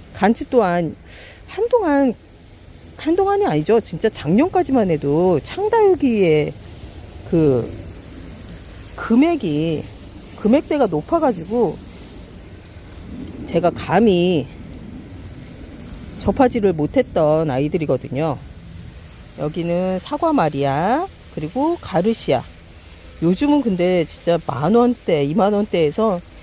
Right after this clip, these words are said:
웬만한 창다육기들을 다 구입을 할 수 있는 그런 계절이라서,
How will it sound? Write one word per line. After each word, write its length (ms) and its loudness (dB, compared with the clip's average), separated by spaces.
웬만한 760 4
창다육기들을 1120 -2
다 220 -10
구입을 380 0
할 100 4
수 140 -6
있는 520 2
그런 280 4
계절이라서, 760 2